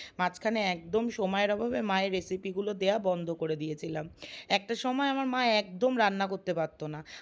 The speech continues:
আর আজকে আমি সত্যি অবাক হয়ে যাই যে মা কত সুন্দর রান্না করে। আসলে হয়তো সেই সময়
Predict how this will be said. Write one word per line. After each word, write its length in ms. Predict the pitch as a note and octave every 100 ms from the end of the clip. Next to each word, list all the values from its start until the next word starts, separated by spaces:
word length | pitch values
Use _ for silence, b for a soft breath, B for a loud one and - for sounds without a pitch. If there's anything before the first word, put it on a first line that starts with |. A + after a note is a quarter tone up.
| -
আর 120 | F3+
আজকে 280 | F3 - G#3
আমি 120 | G#3+
সত্যি 400 | G#3 F#3 - A#3+
অবাক 280 | G#3+ G3 G3
হয়ে 180 | G#3+ F#3+
যাই 240 | F3+ F3+ B B -
যে 100 | G3+
মা 240 | F#3+ F#3+
কত 220 | F#3+ F3 F#3+
সুন্দর 520 | - G#3+ G#3+ A#3+ A#3
রান্না 400 | F3 E3+ F#3 F3+
করে। 280 | D#3 - - b b -
আসলে 300 | F3 G#3 A3
হয়তো 200 | A3+ A#3
সেই 240 | G#3 G3
সময় 400 | F#3+ A3 A3 A3+